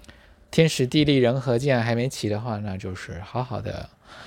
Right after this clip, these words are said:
修身养性，嗯，修身修心哈，修习哈，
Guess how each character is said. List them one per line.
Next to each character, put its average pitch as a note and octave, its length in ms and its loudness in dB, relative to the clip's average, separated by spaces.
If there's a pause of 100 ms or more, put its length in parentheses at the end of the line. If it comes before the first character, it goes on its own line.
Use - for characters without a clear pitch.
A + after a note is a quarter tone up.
(920)
修 - 280 4
身 G#3+ 300 4
养 F2 240 -2
性， G2 400 -6 (540)
嗯， E2+ 220 -8 (360)
修 E3+ 240 2
身 F3 500 2
修 - 240 0
心 E3 480 -4
哈， C3 200 -10 (120)
修 C#3+ 220 -8
习 A#2 560 -6
哈， - 220 -10